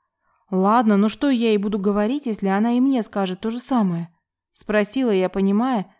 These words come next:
что Люба отказалась от очередного загула не просто так. «Я не знаю», ответила она, но пару секунд помолчав, выдала: «Дави на совесть. Главное, чтобы ей её Алексей ни на что не надавил. Сейчас позвоню, пока на остановке стоять буду»,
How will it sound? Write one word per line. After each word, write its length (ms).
что 240
Люба 320
отказалась 600
от 140
очередного 540
загула 380
не 160
просто 420
так. 340
«Я 220
не 100
знаю», 500
ответила 600
она, 180
но 100
пару 260
секунд 360
помолчав, 520
выдала: 380
«Дави 220
на 140
совесть. 480
Главное, 640
чтобы 280
ей 300
её 220
Алексей 440
ни 140
на 80
что 200
не 100
надавил. 500
Сейчас 360
позвоню, 440
пока 240
на 100
остановке 480
стоять 400
буду», 300